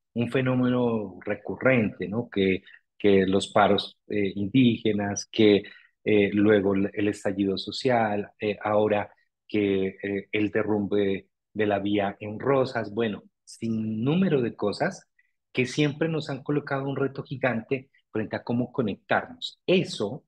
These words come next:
es algo que nosotros no podemos controlar. Entonces vivimos en un mundo donde hay muchísimas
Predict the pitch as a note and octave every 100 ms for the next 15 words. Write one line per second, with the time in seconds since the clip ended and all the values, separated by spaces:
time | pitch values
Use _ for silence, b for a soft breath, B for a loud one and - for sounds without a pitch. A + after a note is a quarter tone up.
0 | _ _ _ G#2+ C3 C3 C3 A2+ A2 B2
1 | C3 C3 C3 B2+ A#2+ B2 - A2+ A#2+ C3
2 | A#2 - _ _ _ _ - A#2+ C#3 C#3
3 | C3+ C#3+ D3 D3 C#3+ D3 C#3+ D3+ D#3 -
4 | A2+ A2+ - _ _ _ C3 A#2+ A#2 G#2+
5 | A#2 B2+ C3 D3 D3+ D3+ E3+ D#3+ D#3+ D#3
6 | D3+ D3+